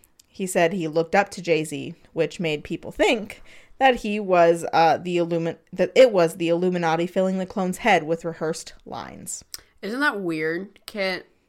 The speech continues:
Speaker 2: and can he not praise Jay-Z?
Speaker 1: Yeah, for fuck's sake. He, like, is helping out another,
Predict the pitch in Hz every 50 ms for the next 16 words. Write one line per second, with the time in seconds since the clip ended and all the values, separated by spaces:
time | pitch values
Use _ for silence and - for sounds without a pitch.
0 | - 170 185 185 - 202 190 185 180 190 190 180 175 165 160 160 160 151 - -
1 | - - 165 151 151 151 165 175 - - 180 170 165 170 175 175 170 170 175 185
2 | 190 - 349 392 415 294 185 - - - 240 - - 415 381 370 - - - 392
3 | 392 330 - - - - 240 285 262 262 247 214 - - - 185 - _ _ _
4 | _ _ _ _ - 233 240 226 202 - - - 233 294 320 311 311 277 262 269
5 | 285 294 - - 196 208 226 247 240 240 226 214 202 202